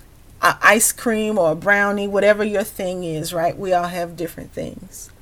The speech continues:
But self-care is not frequent, mindless snacking on foods that's gonna make you feel worse after you eat them.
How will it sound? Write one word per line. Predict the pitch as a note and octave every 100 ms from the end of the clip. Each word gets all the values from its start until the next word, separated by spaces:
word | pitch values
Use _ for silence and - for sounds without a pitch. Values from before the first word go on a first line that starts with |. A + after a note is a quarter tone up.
| - - - - - -
But | G#3 D3
self-care | - C4 - A#3+ A3
is | - F3+ F#3+
not | G#3+ A#3+ B3 F#3+ E3 - - - - - - - - -
frequent, | - - C#4 C#4 B3 B3 - - - - F#3
mindless | G#3+ A3+ B3+ B3+ B3+ - -
snacking | A3+ A#3 A#3 G#3
on | F3+
foods | - B3+ B3 G#3+ -
that's | - F#3 -
gonna | G3+
make | G3 F#3 -
you | G3+
feel | - G3+ F#3 F3+
worse | F#3 A3 G3 -
after | - E3+ F3 F3
you | F3 D3+ G#3+
eat | F#3+ -
them. | D3+ D#3+